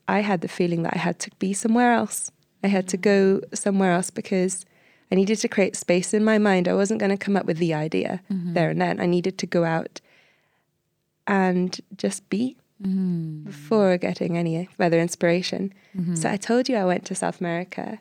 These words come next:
Speaker 1: Now, I've been a few times to Peru,
Speaker 2: Mm.
Speaker 1: been lucky to do that and to get to meet my family who lives in Lima.
Speaker 2: Mm-hmm.
Speaker 1: Now, before I had gone to work in financial services, I had, um, volunteered in a charity in the Amazon
Speaker 2: Mm-hmm.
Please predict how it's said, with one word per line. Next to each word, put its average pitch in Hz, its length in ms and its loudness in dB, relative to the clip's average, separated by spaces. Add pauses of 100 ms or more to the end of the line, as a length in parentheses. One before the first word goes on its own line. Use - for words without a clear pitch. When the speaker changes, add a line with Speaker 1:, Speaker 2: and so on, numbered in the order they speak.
Speaker 1:
Now, 185 140 -2
I've 185 140 -8
been 240 160 0
a 269 60 -8
few 202 300 -8
times 185 340 -6
to - 100 -20
Peru, - 440 -10 (220)
Speaker 2:
Mm. 190 160 -12
Speaker 1:
been 180 220 0
lucky 190 260 -4
to - 140 -16
do - 140 -6
that - 180 -6
and 196 100 -6
to - 80 -12
get - 220 -4
to 170 180 -2
meet 170 180 -2
my 180 120 -4
family 175 380 -4
who 180 80 -6
lives 180 240 -4
in 185 80 0
Lima. 202 260 0 (140)
Speaker 2:
Mm-hmm. 196 300 -2 (340)
Speaker 1:
Now, 185 160 0
before 214 360 -2
I 269 40 -2
had 277 180 -6
gone 175 300 0
to 190 140 -6
work - 440 -4
in 180 220 -4
financial 180 360 0
services, - 800 -4 (480)
I 202 140 4
had, 190 320 4
um, 175 220 2
volunteered 175 560 2
in 170 100 -2
a 170 40 0
charity 165 680 -2
in 170 160 -2
the 175 100 -2
Amazon 196 480 -2 (100)
Speaker 2:
Mm-hmm. 196 300 -6